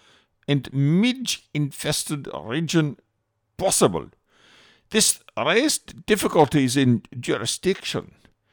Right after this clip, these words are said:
Clearly, the only people competent to deal with the Minsk problem was the Luftwaffe.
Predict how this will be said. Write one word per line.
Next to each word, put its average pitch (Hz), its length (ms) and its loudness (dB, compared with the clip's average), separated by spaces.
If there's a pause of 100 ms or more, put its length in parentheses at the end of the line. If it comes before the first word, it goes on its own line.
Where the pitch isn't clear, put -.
(360)
Clearly, 214 560 4 (680)
the - 140 4
only 254 320 8
people 170 480 6
competent 160 880 2
to 143 100 -2
deal 190 280 2
with 123 300 0 (100)
the 117 240 2
Minsk 226 400 0
problem 180 600 8 (520)
was 214 440 6 (460)
the 147 140 6
Luftwaffe. 156 840 6